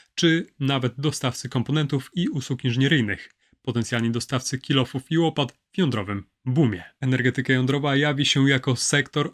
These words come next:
o ogromnym potencjale, ale obarczony szeregiem poważnych ryzyk. Budowa nowych reaktorów niemal zawsze oznacza przekroczenia kosztów, często sięgające ponad stu procent oraz wieloletnie opóźnienia.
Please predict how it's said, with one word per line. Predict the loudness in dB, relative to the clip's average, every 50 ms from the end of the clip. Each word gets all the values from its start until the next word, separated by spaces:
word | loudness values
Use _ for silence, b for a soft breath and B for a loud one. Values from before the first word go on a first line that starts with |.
| _
o | -4 -4 -4 -2
ogromnym | -2 0 2 2 2 2 2 0 0
potencjale, | -2 -4 -4 -2 -2 -2 0 0 0 0 0 0 -2 -4 -4
ale | -2 -2 -2 -2
obarczony | -2 -4 -2 -2 -2 -2 -2 -2 0 0 0
szeregiem | 0 2 2 2 2 2 2
poważnych | 0 -2 0 0 0 2 0 0 0 2
ryzyk. | 2 4 4 4 2 0 B B B B B B _
Budowa | -2 0 2 2 2 2 0 0
nowych | 0 0 0 -2 -2
reaktorów | 0 -2 -2 -2 -4 -2 -2 -2 0 0
niemal | 0 0 2 2 0 0
zawsze | 0 0 0 0 0 0 0
oznacza | 0 -2 -2 -2 -4 -4
przekroczenia | -6 -6 -8 -6 -6 -4 -4 -2 -2 -2 -2 -4 -4
kosztów, | -4 -4 -4 -4 -4 -4 -6 -6 -8 _
często | -4 -2 -2 -2 -2 -4
sięgające | -4 0 0 2 0 0 -2 -4
ponad | -4 -4 -4 -4 -4 -4
stu | -6 -6 -4
procent | -4 -4 -4 -2 -4 -4 -6 -6 -8 -6
oraz | -4 -2 0 0 2
wieloletnie | 2 2 2 2 0 -2 -2 -2 -4 -4
opóźnienia. | -2 -2 0 2 4 4 4 4 2 0